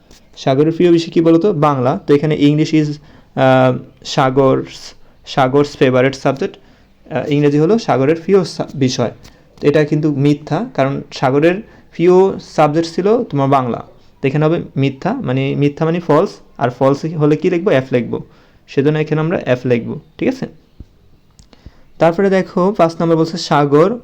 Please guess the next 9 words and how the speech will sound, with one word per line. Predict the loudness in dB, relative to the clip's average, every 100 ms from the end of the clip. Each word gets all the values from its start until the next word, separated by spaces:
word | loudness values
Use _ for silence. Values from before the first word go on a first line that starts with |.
| -14 -20 _
ওয়াচেস | 2 2 2 -2 -2 -6 -2
টিভি," | 0 2 0 -2 -6 -18 _ _ _
সাগর | -6 -2 2 2 2
টিভি | 2 4
দেখে | 2 2 -2 -4 -6 -20 -20 _ _ -20 -2
কার | 0
সাথে? | 0 -2 0 2
দেখো | 2 0
with | 0 4 4 2